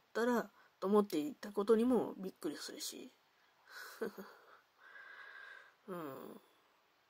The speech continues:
多分周りの人もそうだと思うよね。うん。だからそういう訓練とかっていうのがあればいいんだけど、そういうのもめんどくさいしなとか思っちゃったりとかしてて。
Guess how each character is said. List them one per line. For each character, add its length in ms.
多 60
分 180
周 240
り 80
の 60
人 160
も 80
そ 200
う 60
だ 80
と 140
思 140
う 60
よ 60
ね。 160
う 40
ん。 40
だ 60
か 60
ら 40
そ 260
う 60
い 480
う 80
訓 360
練 280
と 80
か 140
っ 60
て 80
い 60
う 20
の 80
が 180
あ 60
れ 120
ば 180
い 40
い 100
ん 80
だ 100
け 140
ど、 560
そ 80
う 60
い 40
う 40
の 80
も 100
め 100
ん 60
ど 80
く 100
さ 120
い 80
し 120
な 200
と 60
か 100
思 80
っ 40
ち 120
ゃ 20
っ 20
た 100
り 60
と 60
か 80
し 80
て 120
て。 200